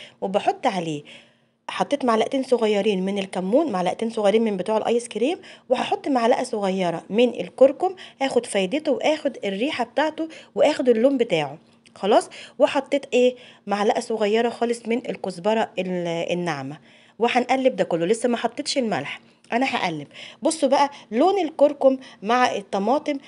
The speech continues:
بدأ ان هو يتفاعل كده مع الخضار واحنا بنقلبه،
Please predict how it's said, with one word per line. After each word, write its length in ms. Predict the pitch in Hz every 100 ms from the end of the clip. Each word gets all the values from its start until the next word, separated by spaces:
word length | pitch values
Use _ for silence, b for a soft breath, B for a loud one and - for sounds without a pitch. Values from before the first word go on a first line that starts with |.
| B
بدأ 280 | 190 269 -
ان 140 | 196
هو 160 | 214 233
يتفاعل 560 | 208 190 185 226 202 190
كده 240 | 214 202
مع 280 | 196 202 208
الخضار 400 | 180 180 196 202
واحنا 240 | 220 214
بنقلبه، 560 | 185 180 170 160 156